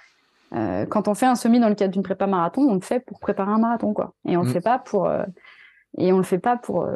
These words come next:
Speaker 1: pour faire un semi. Et après, ça n'empêche pas de refaire un semi après. Je pense qu'on peut vraiment surfer, euh, sur, euh, sur les ressources développées pendant un plan marathon, hein. Euh, euh, je,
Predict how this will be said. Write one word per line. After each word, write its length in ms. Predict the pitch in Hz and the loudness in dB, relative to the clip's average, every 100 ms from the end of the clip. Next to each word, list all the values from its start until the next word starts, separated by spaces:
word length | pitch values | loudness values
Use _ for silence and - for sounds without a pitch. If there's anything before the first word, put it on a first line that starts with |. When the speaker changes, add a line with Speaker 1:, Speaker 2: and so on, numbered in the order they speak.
| - - | -6 -8
Speaker 1:
pour 160 | - | -6
faire 140 | 208 202 | -2 0
un 60 | |
semi. 180 | 208 294 | 2 4
Et 240 | 220 160 185 | 4 4 4
après, 300 | 175 - 269 | 4 0 0
ça 140 | 226 | 0
n'empêche 300 | 208 208 214 | 0 0 0
pas 140 | 285 262 | 2 4
de 100 | 214 | 2
refaire 380 | 185 220 240 240 | 0 0 0 -2
un 60 | |
semi 220 | 226 247 | 0 0
après. 260 | 247 233 294 | 0 0 -2
Je 80 | 262 | 0
pense 160 | 240 | -4
qu'on 140 | - 220 | -2 -2
peut 100 | 220 | 0
vraiment 300 | 190 226 240 | 0 2 0
surfer, 540 | 233 247 - 269 269 | 0 -4 -2 2 4
euh, 80 | 220 | 2
sur, 260 | 185 220 208 | 0 -2 0
euh, 200 | 196 185 - _ _ | 0 -2 -8 _ _
sur 200 | - 202 | -4 0
les 100 | 196 | 2
ressources 360 | 196 220 262 240 | 2 0 2 2
développées 380 | 220 208 226 226 | 2 2 0 0
pendant 240 | 220 208 | 0 0
un 80 | 208 | -2
plan 120 | 214 | -2
marathon, 480 | 214 208 214 254 220 | 0 -2 -2 0 0
hein. 160 | 214 202 | 0 0
Euh, 440 | 185 180 180 175 180 - - - _ _ - | 0 -2 -2 -4 -8 -16 -20 -20 _ _ -4
euh, 200 | 190 | 0
je, 100 | 196 | 0